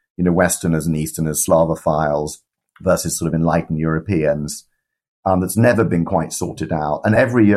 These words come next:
every regime, including Putin's, has a lot of factions of both sides. Though obviously Putin is now, I mean, his regime has now gone Eastern and has been, um, he's made his choice and he's embraced decisively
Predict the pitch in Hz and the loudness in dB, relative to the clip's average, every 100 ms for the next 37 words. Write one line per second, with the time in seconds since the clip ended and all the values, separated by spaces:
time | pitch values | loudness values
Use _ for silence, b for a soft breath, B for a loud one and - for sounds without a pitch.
0 | 95 120 120 107 98 90 104 87 85 113 | 4 2 4 4 2 2 2 2 2 0
1 | 101 90 104 104 76 95 92 87 _ _ | 0 0 0 -2 -6 -4 -4 -4 _ _
2 | - 104 107 110 98 - 107 - 85 73 | -2 4 4 4 0 -2 -4 -4 -6 -4
3 | 90 - 107 76 - - _ - 107 80 | -6 0 2 2 -4 -18 _ -4 0 0
4 | 69 71 - 98 90 92 113 117 104 87 | -2 -8 -6 2 2 4 2 2 0 0
5 | 110 90 85 80 95 87 80 - _ _ | 2 0 0 -2 0 0 0 -4 _ _
6 | _ _ _ _ _ _ _ _ _ 98 | _ _ _ _ _ _ _ _ _ -4
7 | 92 117 95 90 98 87 85 90 82 90 | 0 2 2 2 2 2 2 2 2 2
8 | 85 90 85 - - - 82 - - _ | 2 2 0 -4 -8 -8 -8 -8 -10 _
9 | _ - 87 - 92 87 82 82 78 - | _ -4 -4 0 2 4 4 2 0 -6
10 | _ _ _ - 95 107 107 98 85 - | _ _ _ -8 0 2 2 2 0 0
11 | 113 - - 76 85 85 82 - 90 76 | 0 0 -2 -4 -2 0 0 2 2 2
12 | - _ _ - 98 127 110 107 95 - | -8 _ _ -4 0 2 2 2 0 -2
13 | 87 82 | -6 -8